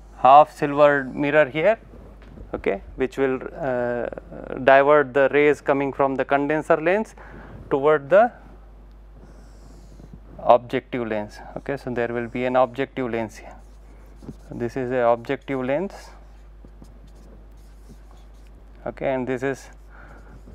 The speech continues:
half silvered mirror, okay.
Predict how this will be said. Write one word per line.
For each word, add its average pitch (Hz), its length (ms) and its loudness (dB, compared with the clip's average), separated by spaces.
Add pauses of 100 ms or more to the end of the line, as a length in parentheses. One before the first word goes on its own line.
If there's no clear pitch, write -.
(760)
half 123 340 0 (180)
silvered 123 680 -6 (1900)
mirror, 104 380 -10 (2250)
okay. 156 240 0